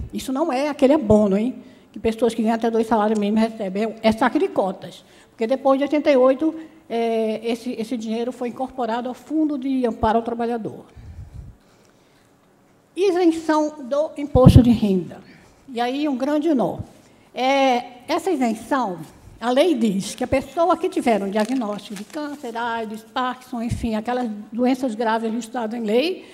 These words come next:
ela tem direito à isenção do imposto de renda sobre os proventos de aposentadoria e pensão.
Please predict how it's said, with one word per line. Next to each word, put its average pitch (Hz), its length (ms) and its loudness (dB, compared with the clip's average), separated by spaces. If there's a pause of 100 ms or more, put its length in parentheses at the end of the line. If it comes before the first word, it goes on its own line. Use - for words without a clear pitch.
(300)
ela 262 220 0
tem 320 160 4
direito 330 600 4 (380)
à 311 560 2
isenção 339 880 0
do 285 80 -6
imposto 311 460 -2
de 277 80 -2
renda 269 300 0
sobre 285 220 -2
os - 100 -10
proventos 285 500 4
de 294 60 4
aposentadoria 285 720 2
e 294 80 0
pensão. 254 680 0